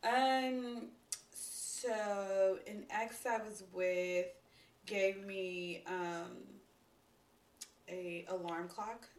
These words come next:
like, a little Walmart, like, six, seven dollar alarm clock, um, to use or whatever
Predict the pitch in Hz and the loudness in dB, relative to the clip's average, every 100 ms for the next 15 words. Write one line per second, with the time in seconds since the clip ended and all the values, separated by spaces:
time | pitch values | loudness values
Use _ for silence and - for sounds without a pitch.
0 | - - 185 175 180 190 190 175 180 175 | -20 -10 -8 -6 -6 -4 -6 -2 -2 -2
1 | 170 170 175 170 - 190 - 170 170 - | -2 -2 -4 -6 -8 -10 -6 -6 -6 -8
2 | - - - - - - - - - - | -6 -6 -6 -10 -12 -12 -12 -14 -14 -16
3 | - - - - - 202 190 190 233 220 | -18 -18 -20 -16 -2 2 2 0 -6 -6
4 | 202 202 202 202 196 196 196 | -6 -6 -4 -2 -2 -2 -6